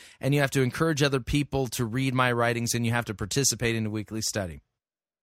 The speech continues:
Okay, those were the conditions. Y-, all of you, almost to a man or, and a wo-, or a woman,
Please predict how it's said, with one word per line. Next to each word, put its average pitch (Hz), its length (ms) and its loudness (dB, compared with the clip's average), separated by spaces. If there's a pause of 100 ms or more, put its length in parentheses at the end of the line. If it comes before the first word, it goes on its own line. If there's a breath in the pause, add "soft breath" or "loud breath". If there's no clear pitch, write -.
(1300)
Okay, 104 220 0
those 123 180 0
were 131 60 0
the 123 80 -2
conditions. 107 640 -2 (400)
Y-, 117 100 0
all 185 300 8
of 123 100 0
you, 78 220 -8 (720)
almost 156 340 2
to 151 140 2
a 127 40 0
man 120 460 2
or, 107 320 -4
and 117 140 2
a - 20 0
wo-, 120 160 0
or 113 220 0
a 107 60 0
woman, 113 380 0